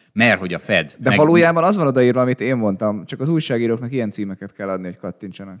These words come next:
Speaker 1: Tehát az nyolcvan százalékot nyilván elmondta a csávó, mert azt nem hiszem, hogy a biznisz-
Speaker 2: Hát jó, de a csávónak meg megint csak ugyanaz a dolga. Ahhoz, hogy idézzék, ahhoz nagyot kellett mondani.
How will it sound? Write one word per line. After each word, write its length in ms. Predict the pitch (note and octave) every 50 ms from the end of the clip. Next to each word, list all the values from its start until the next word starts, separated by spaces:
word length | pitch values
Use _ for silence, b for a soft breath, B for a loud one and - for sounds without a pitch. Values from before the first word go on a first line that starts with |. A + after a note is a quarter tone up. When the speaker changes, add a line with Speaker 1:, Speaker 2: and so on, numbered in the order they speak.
| _ _
Speaker 1:
Tehát 200 | - G#2+ A2+ -
az 160 | C#3+ B2+ C#3+ -
nyolcvan 260 | D3+ D3 C#3 C3 D3 B2+
százalékot 300 | D3 C#3 C#3+ D3 D3+ D3
nyilván 220 | F3+ C#3 F2+ D2+
elmondta 360 | D#2 D#2+ D#2 D#2 D#2 - E2+
a 60 | D#2+
csávó, 400 | D#2 - - F2 E2 E2+ F2 F2 -
mert 300 | G2 F#2 F#2 F#2 F#2+ F#2+
azt 160 | F#2+ - -
nem 120 | - A2 G2
hiszem, 220 | E2+ - - D#2
hogy 100 | D#2 D2+
a 80 | D2+ D2
biznisz- 420 | D#2+ E2 D#2+ F2 - - F2 E2 - - _ -
Speaker 2:
Hát 240 | - F#3 A3 G#3 -
jó, 140 | C#3 C#3
de 80 | C3+ C3
a 120 | - A#2
csávónak 480 | C3+ - D#3+ C#3 C3 C3 C3 C3 B2+ C3+
meg 120 | C#3+ C3
megint 220 | C3+ C#3 B2 A2 G2+
csak 140 | - G2 G#2+
ugyanaz 260 | G2 G2+ G2 G2 G#2
a 40 | G2+
dolga. 240 | F2+ E2+ F2 F#2 G#2+
Ahhoz, 140 | A#2 A2+ A2+
hogy 120 | - G#2+ G#2
idézzék, 480 | B2+ C#3 C#3 C3+ B2+ C3 C#3 C3 C3+
ahhoz 160 | C3+ B2 B2 C3
nagyot 280 | C3+ B2+ A#2+ G#2 G2
kellett 320 | - F#2+ F2+ F2+ F2+ F2 -
mondani. 380 | G2+ G2 G2 G2+ G2 G2+ -